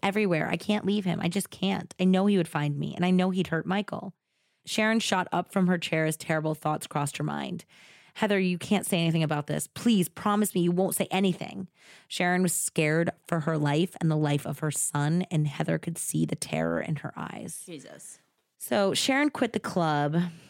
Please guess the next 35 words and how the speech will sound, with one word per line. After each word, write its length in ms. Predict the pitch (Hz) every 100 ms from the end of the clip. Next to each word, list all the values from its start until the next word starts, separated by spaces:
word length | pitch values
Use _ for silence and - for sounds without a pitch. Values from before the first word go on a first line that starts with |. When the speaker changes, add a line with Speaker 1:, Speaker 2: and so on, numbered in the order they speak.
| - 202
Speaker 1:
and 100 | 196
after 280 | 180 185
torching 640 | 170 - - 247 - 302 294
their 120 | 226
trailer 480 | - - 180 185 175
for 200 | - 165
insurance 640 | 151 - 226 254 226 -
money, 420 | 156 147 147 165 175
Speaker 2:
Oh 60 |
my 80 | 127
God. 380 | 82 73 110 -
Speaker 1:
Warren 460 | 170 160 180 196 196
and 160 | 190
Sharon 400 | - 160 156 156
made 220 | 156 156 165
their 100 | 165
way 180 | 156
to 120 | 156 156
New 180 | 151
Orleans, 720 | 160 156 202 240 202 190 190 - _ _ -
where 100 | 202
they 120 | 220
got 180 | 247 233
married 420 | 185 160 156 156 -
as 180 | 170
Clarence 680 | - - 156 156 190 233 - -
and 160 | 202
Tanya 340 | - 143 143 143
Hughes 720 | - 196 196 160 151 151 -
on 280 | 160 156 156
June 320 | - 160 175
fifteenth, 680 | 175 196 - - 156 151 147 156
nineteen 420 | 151 160 147 139
eighty-nine. 640 | 131 135 - - - -
Speaker 2:
Whoa. 560 | 190 185 143 87 90